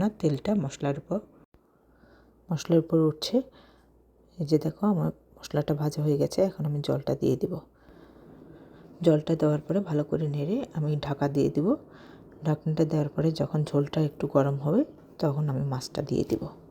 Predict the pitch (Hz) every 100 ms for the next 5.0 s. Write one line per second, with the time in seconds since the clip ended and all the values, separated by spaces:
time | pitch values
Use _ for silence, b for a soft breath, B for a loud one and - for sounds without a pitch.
0 | - - - - - - - - - -
1 | - - - - - - - - - -
2 | - - - - - - - - - 160
3 | - 170 170 - 170 165 156 165 160 160
4 | 170 165 151 165 160 156 151 156 165 165